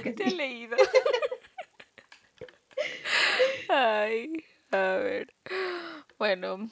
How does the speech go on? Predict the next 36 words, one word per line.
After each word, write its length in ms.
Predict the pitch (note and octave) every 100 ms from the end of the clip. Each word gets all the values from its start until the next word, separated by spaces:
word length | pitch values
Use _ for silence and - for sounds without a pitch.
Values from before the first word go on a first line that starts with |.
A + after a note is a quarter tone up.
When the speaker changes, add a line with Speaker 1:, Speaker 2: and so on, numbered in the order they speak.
| - _ - -
Speaker 2:
ahora 420 | F#3+ G3 G3+ A3
yo 180 | A#3+ A3
haré 120 | F#3+ F#3+
algo. 380 | F#3+ G3 F#3 - - G3 G#3 G3 F#3
Dice, 460 | G#3 - G#3+ G#3+ - - - _
"¿Qué 160 | - A3+
animal 720 | A#3+ B3 G#3+ G3+ G3+ A3 - -
eras 680 | G#3 F#3+ G3 A#3 - - _
en 280 | G#3 F#3+ F#3 _
una 320 | D#3+ F#3+ F#3
vida 400 | F3+ F3 F3+ B2+
anterior?". 560 | F#3 G3+ - - G#2 - - - - -
A 100 | F#3+
ver, 100 | F#3
vamos 200 | G3+ G#3+
a 40 | G3
ver 80 | F#3+
qué 60 |
animal 320 | - D#3 - -
era. 180 | - - _ _
Falta 240 | - G#3 G3+
que 80 |
era 120 | G3+ F#3+
una 140 | F#3
araña. 380 | F#3 - G3 - _ -
Speaker 1:
A 160 | F#3+
ver. 300 | F3+ F#3+ F3 - - - - -
Speaker 2:
A 100 | B3 A3+
Speaker 1:
La 0 |
Speaker 2:
ver. 140 | A3
Speaker 1:
Mongi 200 | A#3+ A3+
es 100 | -
una 120 | F#3
araña. 240 | D#3 - - - -
Speaker 2:
Sí. 600 | - - G3 G3 F#3+ G#3 - - -
Dice, 720 | B3 G#3+ F#3+ A3+ - A3 G#3+